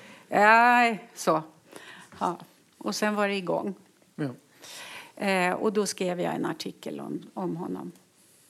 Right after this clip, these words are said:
Speaker 1: En, en väldigt kort artikel. Jag kommer inte ihåg. Jag tror jag, alltså, var det den jag skrev först. Men i alla fall så jämförde jag med en dåres försvarstal av, eh, August Strindberg,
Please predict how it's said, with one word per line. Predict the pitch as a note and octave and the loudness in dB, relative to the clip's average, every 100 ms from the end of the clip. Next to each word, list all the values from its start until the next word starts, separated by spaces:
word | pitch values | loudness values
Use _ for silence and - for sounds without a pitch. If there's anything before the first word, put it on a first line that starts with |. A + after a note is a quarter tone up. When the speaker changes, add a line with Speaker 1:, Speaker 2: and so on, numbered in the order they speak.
| _ _ _ _ _ _ - _ - - | _ _ _ _ _ _ -20 _ -20 -12
Speaker 1:
En, | - F3+ E3+ | -4 -4 -2
en | - E3+ | -4 -2
väldigt | F3 D#3+ | -4 -6
kort | - G#3+ - | -6 -6 -6
artikel. | E3 - F#3+ - - - _ _ _ _ _ - | -12 -12 -14 -12 -12 -14 _ _ _ _ _ -12
Jag | - F#3+ | -8 -4
kommer | A3+ | -4
inte | G#3 | -4
ihåg. | F#3 F3+ | -4 -2
Jag | G#3 | -2
tror | A3+ A#3+ | -2 -4
jag, | - - _ _ | -4 -12 _ _
alltså, | G#3 - G3 - | -8 -6 -6 -8
var | F#3+ G3+ | -6 -4
det | G#3 | -2
den | F#3+ F3+ | -2 -4
jag | G3 | -4
skrev | F#3 - | -8 -10
först. | E3+ - - G#3+ | -12 -14 -8 -2
Men | |
i | A#3 | -2
alla | A#3 | -2
fall | F#3+ | -6
så | - | -4
jämförde | G3 F3 F#3 E3+ | -4 -2 -6 -6
jag | - F#3+ | -6 -6
med | F#3 F#3 E3+ - - - - - - - - _ - | -6 -8 -12 -18 -20 -18 -16 -16 -18 -20 -20 _ -2
en | A3 | 0
dåres | G3 F3+ F#3 F#3 - - - - | 2 2 2 -2 -8 -8 -8 -8
försvarstal | F#3+ - F#3+ F3 - G#3+ - - | -6 -2 -2 -4 -6 -4 -4 -4
av, | - - - - | -6 -8 -8 -8
eh, | - - E3+ - _ - - - _ _ _ _ _ _ _ _ A#3+ - F#3+ _ - _ | -8 -8 -10 -14 _ -6 -6 -6 _ _ _ _ _ _ _ _ -20 -18 -20 _ -20 _
August | G3 E3+ D#3+ | 0 0 -4
Strindberg, | - A3+ G#3 G3 C#4 | -6 -4 -2 0 -2